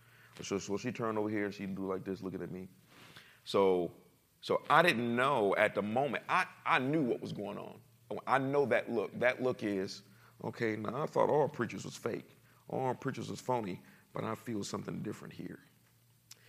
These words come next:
And so when you talk to a young lady, after we ministered to her, you know, she came a second time,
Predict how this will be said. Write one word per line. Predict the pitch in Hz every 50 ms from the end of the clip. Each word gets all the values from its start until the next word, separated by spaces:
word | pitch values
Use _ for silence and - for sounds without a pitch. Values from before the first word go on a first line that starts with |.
| - - - - - - -
And | - 98
so | - 117 104
when | 98 107 107
you | 117
talk | - 165 170 160 139
to | 123
a | 104
young | 101 101 98 95
lady, | 95 95 95 98 98 95 - - - - - 95 90 95
after | 107 104 104
we | 98 95
ministered | 90 98 101 104 98 - 101 -
to | -
her, | 104 98 92 92 92 - - - - - _ _
you | - -
know, | 87 98
she | - 117 104
came | - 123 104 98 98 95 87
a | 82 - - 90
second | - - - 117 110 117 107 95
time, | 110 98 92 90 90 92 95